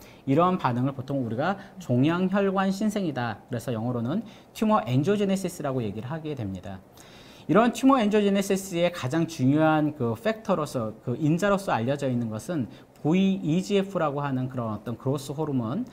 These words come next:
성장에 관여하는 그런 호르몬이 중요한 역할을 한다라고 알려져 있고요. 그래서 실제 이러한 종양 혈관, 종양의 혈관을 억제를, 생성을 억제를 시킴으로써 암의 더 이상의 진행을 막아주는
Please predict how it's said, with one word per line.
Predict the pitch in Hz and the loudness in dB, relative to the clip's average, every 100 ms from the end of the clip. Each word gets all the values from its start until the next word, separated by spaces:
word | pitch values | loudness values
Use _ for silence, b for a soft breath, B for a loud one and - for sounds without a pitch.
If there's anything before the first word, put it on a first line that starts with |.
| B B | B B
성장에 | - 208 208 208 196 | -6 -2 0 0 0
관여하는 | 190 127 147 147 139 | 0 2 2 0 -2
그런 | 131 123 120 | -4 -4 -2
호르몬이 | 131 220 214 196 175 | -2 -2 0 0 0
중요한 | 160 - 131 165 | -2 0 0 0
역할을 | 127 143 139 | -2 -4 -4
한다라고 | 160 139 131 120 | -4 -4 -4 -4
알려져 | 120 101 107 101 | -4 -6 -8 -10
있고요. | 95 123 156 127 | -8 -8 -6 -4
그래서 | 131 165 185 B B B - | -2 0 -2 B B B -8
실제 | - 214 - 220 | -4 -2 2 4
이러한 | 170 143 170 180 175 | 6 6 8 8 6
종양 | 147 143 165 | 4 4 4
혈관, | 180 220 214 190 247 294 - | 2 0 0 -2 -4 -10 -4
종양의 | - 143 170 170 170 170 | 2 4 4 2 2 0
혈관을 | 202 233 240 220 190 - | 0 0 0 0 -2 -4
억제를, | 127 - 175 160 156 147 - - - | -10 -2 0 2 2 0 -4 -18 -20
생성을 | - 220 226 202 | -4 -2 0 0
억제를 | 135 120 - 185 160 | -2 -2 -2 -2 -2
시킴으로써 | - - 151 123 110 151 202 247 B B B | -6 -2 0 0 -2 -2 -2 -2 B B B
암의 | 107 127 139 156 147 | 2 4 6 4 0
더 | - | -2
이상의 | 123 131 131 127 | -2 0 -2 -2
진행을 | 131 127 123 120 | 0 0 0 -2
막아주는 | 101 123 147 110 104 | -2 -2 -2 -4 -6